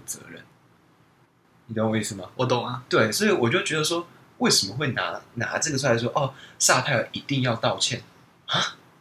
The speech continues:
Speaker 2: 而且是，不是啊？我觉得重点也不是萨，萨泰尔也没有不道歉啊。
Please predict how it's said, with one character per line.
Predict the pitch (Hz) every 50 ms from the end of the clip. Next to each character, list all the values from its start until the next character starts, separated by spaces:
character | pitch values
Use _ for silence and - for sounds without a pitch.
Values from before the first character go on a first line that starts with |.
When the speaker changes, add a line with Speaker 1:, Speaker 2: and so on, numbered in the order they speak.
| _ _ _ _ _ _
Speaker 2:
而 | 202 220
且 | 240 175
是， | 147 - -
不 | 143 139
是 | 175
啊？ | 202 139 117
我 | 117 123
觉 | 123 139
得 | 165 165
重 | 170 185 147
点 | 123 113 - -
也 | 110
不 | 110 -
是 | - -
萨， | 143 - 151 131 127
萨 | - - 170 147 135
泰 | 143 147
尔 | 131 113
也 | 104 110
没 | 113 127 151
有 | 143
不 | - -
道 | - 120 117 107
歉 | - - 110 -
啊。 | -